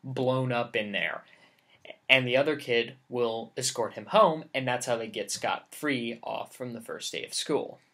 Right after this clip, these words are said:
That's the plot of this movie. What they don't realize is that their teacher is not only a very nice teacher to her students,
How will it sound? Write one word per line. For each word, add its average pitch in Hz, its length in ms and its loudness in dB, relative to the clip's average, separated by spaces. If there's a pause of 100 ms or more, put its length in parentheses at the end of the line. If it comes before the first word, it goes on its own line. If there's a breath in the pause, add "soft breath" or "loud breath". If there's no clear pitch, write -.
(120)
That's 135 320 6
the 135 120 2
plot 127 280 2
of 113 120 -8
this 113 180 -8
movie. - 380 -6 (1200 soft breath)
What 131 140 -2
they 147 100 6
don't 175 300 6
realize 156 640 2
is 139 160 -2
that 135 220 0
their 127 140 0
teacher 160 540 -2
is 139 460 -4 (200)
not 226 180 6
only 359 240 2
a 160 140 0
very 170 340 0
nice 127 460 0
teacher 104 440 -10
to 113 240 -10
her 107 140 -6
students, 107 560 -6